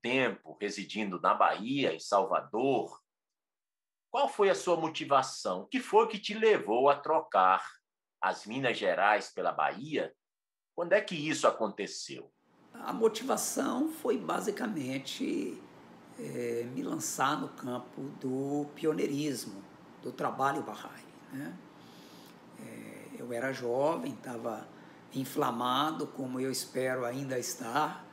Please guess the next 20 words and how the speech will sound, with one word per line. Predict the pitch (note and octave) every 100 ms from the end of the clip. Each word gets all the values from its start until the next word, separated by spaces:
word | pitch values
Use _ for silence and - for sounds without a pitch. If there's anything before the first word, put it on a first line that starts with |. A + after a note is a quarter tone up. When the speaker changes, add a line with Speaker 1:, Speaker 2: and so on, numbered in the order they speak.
| - - - -
Speaker 2:
né? | - C#3 - C3+ - - - - - - -
Eh, | C4 C3 A#2+ A#2 A2+ A2+ - - - - - - - -
e | A#2+ B2 B2+ C3 C#3+
queria, | C#3 D#3+ C#3+ C3 C#3 D3 D3+ D#3 - - - - - -
estava | - C3 B2+
desejoso | C3+ C3+ C3+ D#3 C#3+ C3+ D3 C3+
de | -
poder | - B2 A#2 A#2 A#2 A2+ G#2+ - - - - - -
sair | - - - B2+ A#2+ A#2+ C3+ C3 E2 A#2+
e | B2+
levar | B2 A#2+ A#2 A2+ C3 - - - - - - - -
esses | B2 B2 - B2
novos | B2+ A#2 C3 C3 -
ensinamentos, | B2 - A2+ A2 B2 C#3 C3+ - C#3
essas | A2+ A2+ A#2
novas | A2 B2+ A#2+
ideias | - - A#2+ A#2+ - D#3+ D#3
a | D3
outros | C#3 C#3+ - D#3 -
cantos. | - - - - -